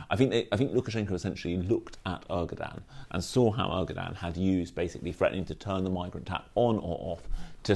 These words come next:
to essentially stay European criticisms of his turn towards authoritarianism or its kind of regional adventurism, and thought, "Right, I want a bit of that." You know, he explicitly said before the sanctions were placed on him, on Belarus, after the, you know, that Ryanair flight was brought down, you know,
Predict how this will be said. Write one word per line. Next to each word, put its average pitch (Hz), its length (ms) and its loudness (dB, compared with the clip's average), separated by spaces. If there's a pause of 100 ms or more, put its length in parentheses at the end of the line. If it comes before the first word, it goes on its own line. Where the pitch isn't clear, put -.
(160)
to 107 140 8
essentially 92 400 4
stay 95 520 2
European 87 480 0
criticisms - 540 -8
of 80 80 -6
his 80 100 -4
turn 85 300 -6
towards 85 340 -4 (260)
authoritarianism 101 800 2
or 73 180 0
its 80 100 -6
kind 90 180 -4
of 80 60 -2
regional 85 400 2
adventurism, - 520 -6 (400)
and 95 120 2
thought, 104 180 8
"Right, 92 320 8
I 107 160 8
want 98 180 6
a - 20 -4
bit 90 120 0
of 87 80 -2
that." 85 200 -4
You 90 80 0
know, 90 60 0
he 110 180 6
explicitly - 460 0
said 101 340 2
before 82 340 2
the 80 200 2 (360)
sanctions 85 480 2
were 90 60 -6
placed 123 340 0
on 85 140 -6
him, - 180 -8 (380)
on 90 200 0
Belarus, 87 440 -2
after 90 260 0
the, 87 240 -6
you 95 120 2
know, 90 80 -2
that 92 180 0
Ryanair 92 480 2
flight 87 200 -2
was 92 120 -8
brought 92 240 2
down, 90 220 0
you 90 100 -2
know, - 80 -6